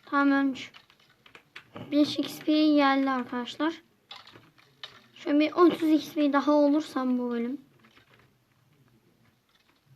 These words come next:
Ama yani o biraz zor arkadaşlar. Büyük ihtimal bu bölüm arkadaşlar sadece X P kasma bölümü olacak.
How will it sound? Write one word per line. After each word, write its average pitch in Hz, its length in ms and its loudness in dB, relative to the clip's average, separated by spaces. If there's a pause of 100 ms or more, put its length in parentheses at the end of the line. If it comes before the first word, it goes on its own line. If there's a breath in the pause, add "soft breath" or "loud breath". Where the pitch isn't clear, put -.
(140)
Ama 311 200 2
yani 294 520 4 (100)
o 294 100 2
biraz 285 280 4
zor 277 220 0
arkadaşlar. 254 720 -4 (540 soft breath)
Büyük 277 140 -8
ihtimal 339 460 0 (280)
bu 302 240 -2
bölüm 302 260 2
arkadaşlar 294 500 -2
sadece 294 440 0
X 285 200 -8
P 294 140 -2
kasma 285 600 -4 (480 soft breath)
bölümü 269 320 4
olacak. 262 540 0